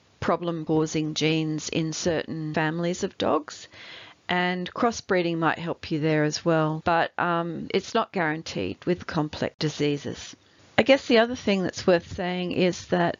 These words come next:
people shouldn't always, people often think that crossbred dogs have hybrid vigor,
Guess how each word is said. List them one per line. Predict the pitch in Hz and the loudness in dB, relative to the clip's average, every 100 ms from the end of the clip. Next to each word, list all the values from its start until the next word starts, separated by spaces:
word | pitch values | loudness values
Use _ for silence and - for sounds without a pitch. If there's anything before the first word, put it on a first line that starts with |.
| _ | _
people | - 247 254 | 0 2 4
shouldn't | 254 269 233 208 | 4 4 2 2
always, | - 185 180 180 180 - | 4 4 6 4 0 0
people | 277 285 247 | 2 4 4
often | - 220 | 2 -2
think | 214 185 - | -4 -6 -2
that | - - | -2 -2
crossbred | - 196 - - 185 190 | -2 -2 -2 2 2 2
dogs | - 175 175 - - | 2 4 2 -2 -6
have | 185 185 175 | 0 2 2
hybrid | - 165 156 170 165 | 4 4 4 0 -2
vigor, | - 147 165 269 | 0 2 2 0